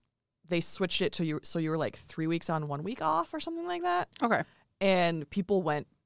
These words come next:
Speaker 1: crazy.
Speaker 2: Oh, jeez.
Speaker 1: They absolutely went, 'cause they didn't see another human being
Speaker 2: Yeah.
Speaker 1: for, like, three or more weeks. And there, and it's a small island. It's not a big island.
Speaker 2: Right.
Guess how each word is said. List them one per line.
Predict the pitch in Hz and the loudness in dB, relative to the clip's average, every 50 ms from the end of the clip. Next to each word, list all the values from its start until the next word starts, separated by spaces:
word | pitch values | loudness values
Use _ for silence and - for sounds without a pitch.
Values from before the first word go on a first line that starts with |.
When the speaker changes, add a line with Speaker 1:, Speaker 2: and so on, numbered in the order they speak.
| _ _ _ _ _ _ _ - | _ _ _ _ _ _ _ -8
Speaker 1:
crazy. | - - - - - - _ _ _ _ _ _ _ _ _ _ - | -6 -6 -6 -8 -12 -16 _ _ _ _ _ _ _ _ _ _ 0
Speaker 2:
Oh, | 156 185 - - - | 0 0 0 -2 -6
jeez. | - - 165 - - - | -6 -4 -4 -4 -2 0
Speaker 1:
They | - 180 - - | 2 2 4 4
absolutely | 165 160 - - 143 143 143 | 4 2 2 -2 -4 -4 -4
went, | 123 - | -2 -2
'cause | 190 170 | -2 0
they | 180 180 175 | 0 0 0
didn't | 170 170 160 160 | 0 -2 -2 -2
see | - - 180 | -2 -2 -2
another | 160 151 156 151 156 165 | 0 0 0 0 -2 -2
human | - - 170 151 135 147 | -4 -6 -6 -6 -6 -6
being | 143 139 143 131 123 120 135 151 147 139 - _ _ _ - | -6 -4 -4 -4 -6 -6 -8 -10 -10 -12 -16 _ _ _ 0
Speaker 2:
Yeah. | 170 156 147 143 | 2 4 4 4
Speaker 1:
for, | 147 160 | 2 0
like, | 156 143 139 - | -2 -4 -4 -4
three | - - 151 139 | -6 -4 -4 -4
or | 135 | -4
more | 139 127 117 | -6 -6 -6
weeks. | 120 - - - - - - - _ _ _ _ _ _ _ _ _ _ _ _ _ _ _ _ _ _ _ _ _ _ _ _ _ _ _ _ _ _ _ _ _ _ _ _ _ _ _ _ _ _ _ _ _ _ _ _ _ _ _ _ _ _ _ _ _ _ - | -8 -10 -10 -12 -14 -14 -14 -16 _ _ _ _ _ _ _ _ _ _ _ _ _ _ _ _ _ _ _ _ _ _ _ _ _ _ _ _ _ _ _ _ _ _ _ _ _ _ _ _ _ _ _ _ _ _ _ _ _ _ _ _ _ _ _ _ _ _ 0
And | 180 180 175 175 | 0 2 4 4
there, | 175 175 - | 4 4 4
and | - 190 190 | 4 2 2
it's | 180 - - - - | 2 -2 -4 -4 -2
a | 185 170 | -2 -2
small | - - 190 190 170 151 | -2 2 2 4 4 4
island. | 139 151 147 143 143 135 135 156 - - - - | 4 2 2 0 -2 -4 -6 -8 -10 -12 -10 -8
It's | 202 170 - 170 | -8 -6 -4 -4
not | 165 160 | -2 -2
a | 156 | -2
big | 143 151 151 147 | -2 -2 -2 0
island. | 143 156 143 143 143 156 147 147 147 - - | -2 -2 -2 -4 -6 -6 -8 -10 -12 -2 2
Speaker 2:
Right. | 175 165 160 151 - | 4 6 6 4 2